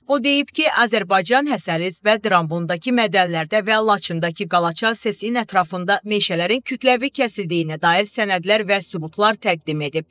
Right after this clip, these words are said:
Burada kimyəvi çirklənmədən də bəhs edilir. Qriqoryan onu da bildirib ki, Azərbaycan bu məsələlərə görə Ermənistandan konkret olaraq təzminat tələb edir.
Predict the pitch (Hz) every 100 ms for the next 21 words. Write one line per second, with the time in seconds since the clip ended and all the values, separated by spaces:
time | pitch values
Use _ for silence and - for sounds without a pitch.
0 | - 233 247 240 254 - 214 208 175 190
1 | - 170 190 175 180 185 208 202 208 180
2 | 214 190 - 139 - - - - 208 208
3 | 190 185 190 226 196 202 214 160 143 151
4 | 165 220 - 285 269 - 185 185 180 180
5 | 180 226 240 226 220 196 214 185 180 196
6 | 202 202 208 202 - 196 202 214 214 226
7 | 208 214 220 214 175 208 214 190 160 170
8 | 208 233 214 196 185 185 190 - 180 151
9 | 147 - 135